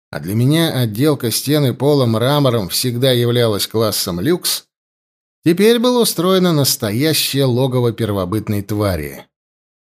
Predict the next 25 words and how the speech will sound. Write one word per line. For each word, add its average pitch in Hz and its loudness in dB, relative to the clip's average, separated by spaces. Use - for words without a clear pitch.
Стены 151 2
до 123 0
высоты 131 0
в 113 0
метр 143 0
были 131 0
заслонены 135 0
старательно 135 -2
выложенными 131 0
параллельно 117 0
им 110 0
черепами. 95 -4
Черепами 135 -2
был 135 0
украшен 127 -2
и 113 0
верх 127 0
красивого 123 -2
шкафа 117 -2
из 101 -6
полированного 107 -2
дерева. 92 -4
Вонь 135 0
была 135 0
страшная, 110 -4